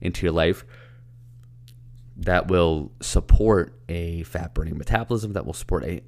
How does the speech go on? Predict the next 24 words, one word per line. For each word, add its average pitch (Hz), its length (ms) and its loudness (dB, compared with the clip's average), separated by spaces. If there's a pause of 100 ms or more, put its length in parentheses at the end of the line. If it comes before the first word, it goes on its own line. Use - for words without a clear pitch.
(120)
uh, 71 220 -2
let's 107 220 -4
say 87 320 0
a - 20 -6
healthy 85 500 -4
metabolism. 69 680 -6
Let's 73 160 -8
stop 78 260 -4
using 78 160 -4
the 73 80 -8
buzz-, 69 320 -10 (140)
buzzwords. 76 520 -6 (500)
That 95 140 2
will 95 120 -2
support 104 500 4
a 87 80 -6
healthy 90 920 0
metabolism 78 680 -6
so 82 140 -8
that 78 260 -6
not 92 200 -2
only 110 260 0
will 87 180 -4
you 85 260 -4